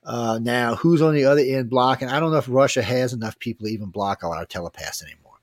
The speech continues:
Uh, America's quite a big, bigger country. We're a much healthier country. Uh, we're more advanced in a lot of ways, but not just in technology. Believe it or not, a lot of Americans believe in telepathy.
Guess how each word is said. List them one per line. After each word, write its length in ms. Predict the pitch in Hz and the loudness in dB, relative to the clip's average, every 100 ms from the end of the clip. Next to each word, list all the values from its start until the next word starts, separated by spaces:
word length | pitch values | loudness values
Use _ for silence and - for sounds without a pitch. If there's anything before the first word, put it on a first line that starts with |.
| _ - - _ - | _ -20 -20 _ -6
Uh, 60 | 95 | -2
America's 400 | 113 127 113 95 | 2 4 2 -2
quite 200 | - 127 | 0 2
a 40 | |
big, 220 | 127 107 95 | 2 -2 -2
bigger 240 | 117 107 | -4 -4
country. 640 | - 123 120 - 120 113 110 - - _ | -4 -6 -6 -2 -2 -2 -6 -20 -20 _
We're 200 | 101 107 | -6 -4
a 40 | |
much 220 | 104 113 - | -2 -4 -4
healthier 540 | - 123 120 117 107 | 0 0 2 0 -2
country. 640 | - 107 104 - 104 95 _ - _ _ | -2 -6 -6 -4 -4 -4 _ -20 _ _
Uh, 400 | 90 90 87 85 | -4 -2 -2 -4
we're 160 | 98 104 | -6 -4
more 220 | 117 117 | 0 0
advanced 460 | 98 110 113 107 | 0 -2 0 -2
in 40 | 110 | -2
a 40 | |
lot 180 | 113 113 | 0 2
of 60 | 110 | 2
ways, 180 | 107 98 | 0 0
but 120 | 120 | -2
not 240 | 147 190 | 0 0
just 340 | - 147 127 - _ - | 2 0 0 -6 _ -14
in 100 | 98 | -8
technology. 760 | - 85 110 117 113 - 90 - - _ _ _ - | -4 -2 -2 -2 -2 -4 -10 -10 -20 _ _ _ -2
Believe 280 | 143 285 | 2 4
it 60 | 214 | 2
or 60 | 131 | 2
not, 200 | 156 156 | 2 2
a 80 | 113 | 2
lot 280 | 120 160 | 2 2
of 80 | 175 | 2
Americans 440 | 123 135 135 117 104 | 2 2 2 0 -10
believe 640 | 107 101 110 160 139 82 _ _ | -8 -4 -2 -2 -2 -8 _ _
in 140 | 92 80 | -18 -16
telepathy. 640 | - 87 78 - - _ | -12 -10 -10 -12 -20 _